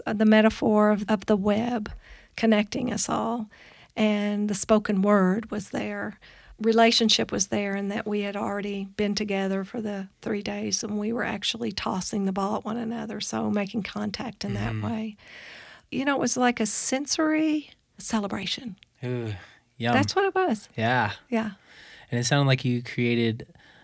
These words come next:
Speaker 2: a very trusting community while
Speaker 1: Mm-hmm.
Speaker 2: in that space. So
Speaker 1: Mm-hmm.
Speaker 2: things that were hard to discuss
Speaker 1: Mm-hmm.
Speaker 2: were in a very safe container,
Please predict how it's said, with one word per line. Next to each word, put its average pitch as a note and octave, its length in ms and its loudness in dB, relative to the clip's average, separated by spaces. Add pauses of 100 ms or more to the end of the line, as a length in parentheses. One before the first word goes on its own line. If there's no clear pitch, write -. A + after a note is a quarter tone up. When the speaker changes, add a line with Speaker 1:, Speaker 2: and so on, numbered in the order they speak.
(200)
Speaker 2:
a A#2+ 40 -4
very A#2+ 200 4
trusting B2+ 520 2
community A#2 640 0
while A#2 300 4
Speaker 1:
Mm-hmm. B2 80 -2
Speaker 2:
in B2+ 80 2
that A2 200 0
space. A#2 420 0
So A2 580 2
Speaker 1:
Mm-hmm. - 140 -14
Speaker 2:
things C#3+ 440 0
that B2+ 160 0
were G#2 300 -4
hard A#2+ 420 -2
to A#2 240 -6
discuss - 1080 0
Speaker 1:
Mm-hmm. A3+ 360 -4
Speaker 2:
were A#2 100 2
in A#2 260 -2
a A2 120 -2
very G#2 260 0
safe G#2 320 -2
container, G2+ 720 -6